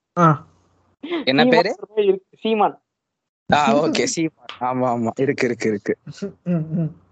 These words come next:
Speaker 3: சீமான்னு ஒரு நோய் இருக்கு. இது வந்து பரம்பரை பரம்பரையா எங்க பரம்பரை வந்துகிட்டு இருக்கு. தாத்தால இருந்து எங்க அப்பாவுக்கு வருது, எங்க அப்பால இருந்து எனக்கு வருது. நாளைக்கு எனக்கு ஒரு பையன் பிறந்தாலோ, பொண்ணு பிறந்தாலோ, அவங்களுக்கும் வரக்கூடிய ரிஸ்க் ஃபேக்டர் அதுல இருக்கு, இல்லையா?
Speaker 1: ம், ம், ம்.
Speaker 2: ம்.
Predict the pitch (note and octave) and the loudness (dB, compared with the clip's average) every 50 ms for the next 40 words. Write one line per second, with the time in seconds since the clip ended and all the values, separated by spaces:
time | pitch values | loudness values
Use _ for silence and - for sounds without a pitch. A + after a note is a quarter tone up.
0 | _ _ _ _ _ _ _ - G#3+ A3+ G#3+ G3+ G3+ G#3 G#3 G3 E3 D#3+ E3 F3+ | _ _ _ _ _ _ _ -2 0 0 2 2 0 0 0 0 0 0 0 0
1 | F3 E3 C#3+ - - - E3 E3 E3+ E3 D#3+ E3 F3 G3+ G3+ F3+ D#3+ D#3+ E3 E3+ | 0 -2 -2 -6 -8 -4 0 2 4 4 4 4 4 4 6 6 6 6 4 2
2 | F#3+ G3 F#3+ F3+ F3+ E3+ D#3+ D#3 E3+ F3+ F3+ E3 D3 D3+ D#3 D#3+ E3+ D#3+ D3+ D3 | 2 4 2 2 2 2 0 0 0 0 0 0 0 0 2 2 2 2 2 0
3 | D3 - C3+ - C3+ - C#3+ C3+ - _ _ D#3+ D#3+ E3+ E3+ E3+ E3 D#3 C#3+ D#3 | -4 -6 -6 -8 -4 -2 -2 -2 -4 _ _ 2 2 4 4 4 4 4 2 0
4 | D#3 D#3+ E3 F3 F3 F3 E3 D#3 D3 D3 C#3+ - D#3+ D#3 C#3 D3 C#3 C#3 C#3 C#3 | 0 2 4 6 8 8 8 6 4 0 0 2 2 2 2 0 -2 -2 -2 -4
5 | - D3+ D3+ D3+ D#3 - - E3 D#3+ D3+ D#3+ D#3 D3+ D3+ D#3 D3+ - D3+ C#3+ C#3 | -4 -2 0 0 0 2 4 4 4 4 2 0 0 -2 -2 -2 0 0 0 2
6 | C#3 - - - - - - - - _ - E3 F3 F#3+ G3+ G#3 G3+ - F3+ F3+ | 2 2 2 0 -4 -16 -20 -20 -20 _ -2 2 4 4 4 4 2 2 0 -2
7 | F#3+ - F#3+ E3 E3 F3 F3+ F#3+ F#3+ E3+ F3 E3 D#3+ D#3+ F3 F3+ F3 F3+ E3+ E3+ | 0 0 0 0 2 2 2 0 2 2 2 2 4 4 4 4 4 2 0 0
8 | D#3+ E3+ D#3 D#3+ F3 G#3+ G3+ F3+ F#3 G#3 G3+ G3+ G3+ G3 A3 G3+ F3+ F#3 F#3 F#3 | 0 2 2 2 4 4 4 4 4 2 2 0 2 4 4 4 4 4 4 2
9 | - F#3 F3 E3+ F#3+ G#3+ A3+ G3+ E3+ F#3 F#3 - _ _ - - G#3 F3+ - - | 0 0 2 2 4 4 4 4 4 2 0 -2 _ _ -4 -2 -2 -2 0 0
10 | F#3+ F3+ E3+ D#3+ D#3+ E3 E3+ - - D3 - _ _ _ C#3+ C#3+ C#3 C#3+ D#3 D#3 | 2 4 4 4 2 2 0 -2 -4 -6 -6 _ _ _ -6 -4 -2 0 0 -2
11 | D3 F3+ E3+ E3 D#3+ C#3+ - _ _ _ F3 E3+ E3+ E3 E3 D#3+ D#3+ D#3+ D3+ C3 | -2 -2 -2 -2 -2 -4 -8 _ _ _ -4 -4 -4 -4 -4 -2 -2 0 0 0
12 | C3+ | -2